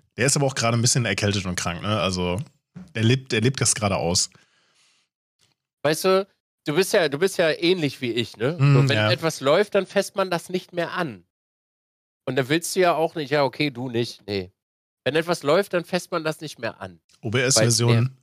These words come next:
Speaker 2: nervtötend
Speaker 1: O B S Version
Speaker 2: ist.
Speaker 1: neunundzwanzig direkt installiert, als, als es aufgeploppt ist.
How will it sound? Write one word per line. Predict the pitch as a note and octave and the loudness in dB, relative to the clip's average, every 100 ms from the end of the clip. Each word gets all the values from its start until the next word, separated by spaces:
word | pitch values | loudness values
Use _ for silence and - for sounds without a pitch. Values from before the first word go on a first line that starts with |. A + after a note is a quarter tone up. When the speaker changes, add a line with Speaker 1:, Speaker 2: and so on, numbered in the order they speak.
| - | -4
Speaker 2:
nervtötend | G#2 | 0
Speaker 1:
O | |
B | B2+ | 2
S | B2+ | 2
Version | B2+ A2+ A2+ | 2 2 2
Speaker 2:
ist. | |
Speaker 1:
neunundzwanzig | A2 A2 A2+ - A#2 - - | 2 0 0 2 2 2 0
direkt | A2 B2+ B2+ | 0 -2 -4
installiert, | B2+ - G#2+ A#2 | -2 0 0 0
als, | B2 - | 0 0
als | C3 A2 - | -2 0 0
es | - | 0
aufgeploppt | F#2 - - C3 C3 | 0 -2 0 0 2
ist. | C3+ D#3 | 2 0